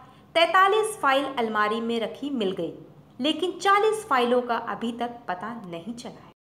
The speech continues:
दस हजार करोड़ के खर्च पर चौंतीस सौ परिवार होंगे विस्थापित। जेवर एयरपोर्ट के लिए जमीन का अधिग्रहण एक महीने में शुरू हो जाएगा।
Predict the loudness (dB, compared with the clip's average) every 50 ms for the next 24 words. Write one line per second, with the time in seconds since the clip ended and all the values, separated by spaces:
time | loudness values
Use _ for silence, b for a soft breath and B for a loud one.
0 | _ -8 -2 2 4 4 4 2 0 -2 -2 0 2 4 4 4 2 0 0 0
1 | 2 4 4 2 2 0 -2 -4 -4 -2 -2 -2 -2 -2 -4 -6 -2 0 2 2
2 | 0 -2 -6 -14 -10 -4 -2 0 0 0 0 0 0 0 0 2 2 2 2 2
3 | 2 0 2 2 0 0 0 0 0 -2 -4 -6 -6 -4 -4 -4 -4 -4 -6 -8
4 | -10 -10 -8 -6 -6 -6 -8 -10 -12 -14 -14 -16 -20 -20 -20 -20 -20 -20 -20 -20
5 | -20 -18 -14 -6 0 0 2 2 2 0 -2 -2 0 0 2 2 2 0 -2 -2
6 | 0 0 0 0 0 -4 -2 -2 -2 0 -2 -2 0 0 0 0 0 0 0 0
7 | 0 0 0 -2 0 -2 -2 -2 -2 -2 0 0 2 2 2 0 -2 -4 -8 -12
8 | -18 -16 -8 -2 0 2 2 2 0 0 -2 0 -2 -2 -4 -4 -4 -4 -4 -4
9 | -4 -4 -2 -2 0 0 0 0 0 0 0 -2 -2 -2 -4 -4 -6 -8 -8